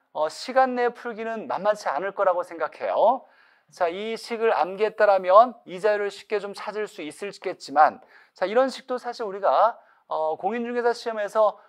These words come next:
어, 반드시 풀어야 되는 문제 유형에 해당되진 않아요. 응용 문제에 해당되니까 이 문제도 버려도 괜찮은 문제라고 생각하셔도 괜찮아요. 합격과는 크게 관련이 없는 문제다라고 생각하시면 되고.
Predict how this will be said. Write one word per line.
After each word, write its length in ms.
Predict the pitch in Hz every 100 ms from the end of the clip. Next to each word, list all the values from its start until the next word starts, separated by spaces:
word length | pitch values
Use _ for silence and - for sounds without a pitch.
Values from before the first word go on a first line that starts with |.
| _ _ 156
어, 220 | 151 156
반드시 420 | - 175 196 214
풀어야 300 | - - 262
되는 220 | 240 233
문제 280 | 160 202 214
유형에 300 | 240 214 208
해당되진 480 | 202 190 156 165 190
않아요. 540 | 131 123 113 139 185
응용 220 | 151 175 160
문제에 200 | 147 165
해당되니까 760 | 165 147 147 147 107 160 214 - _
이 40 | 143
문제도 520 | 151 139 202 123 - _
버려도 400 | 143 147 175 180
괜찮은 440 | 156 156 196 202
문제라고 640 | 147 135 165 151 107 120 190
생각하셔도 520 | - 185 156 151 147
괜찮아요. 720 | 131 123 185 165 95 139 202 - _
합격과는 500 | - - 185 170 170
크게 220 | - 190
관련이 320 | 170 139 156 143
없는 320 | 123 190 190
문제다라고 680 | 139 127 143 143 _ - 123
생각하시면 480 | 160 147 131 151 -
되고. 520 | 110 95 147 254